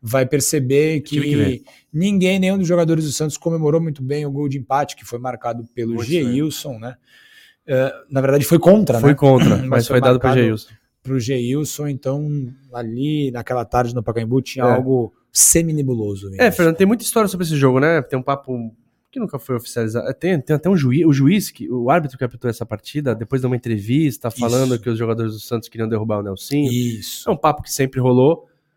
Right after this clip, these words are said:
Speaker 1: Nada
Speaker 2: A gente
Speaker 1: confirmado.
Speaker 2: vai, nada confirmado, a gente vai dar a escalação do Santos, tinha alguns, alguns cobras ali.
Speaker 1: Não era um time ruim.
Speaker 2: Não, é,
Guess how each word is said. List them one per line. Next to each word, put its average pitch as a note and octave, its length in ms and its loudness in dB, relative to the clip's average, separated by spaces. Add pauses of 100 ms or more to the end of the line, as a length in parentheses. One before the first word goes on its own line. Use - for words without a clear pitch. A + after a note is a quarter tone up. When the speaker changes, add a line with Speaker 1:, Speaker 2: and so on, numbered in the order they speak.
(220)
Speaker 1:
Nada A#2+ 320 2
Speaker 2:
A B2+ 40 4
gente C3+ 180 2
Speaker 1:
confirmado. C#3+ 300 4
Speaker 2:
vai, A2 140 0
nada C3 180 4
confirmado, C3 320 0
a C#3+ 40 2
gente B2+ 140 -4
vai - 100 2
dar C#3 60 0
a C3 40 2
escalação B2+ 380 -4
do A#2+ 60 -8
Santos, C#3+ 240 -4
tinha C3+ 100 -4
alguns, B2+ 380 -6
alguns A#2 300 -4
cobras A#2 420 2
ali. A#2+ 320 2 (240)
Speaker 1:
Não F#2+ 140 -6
era G#2+ 100 -4
um - 20 -8
time F#2 220 -16
ruim. F#2 240 -20 (340)
Speaker 2:
Não, A2+ 180 -8
é, - 40 -8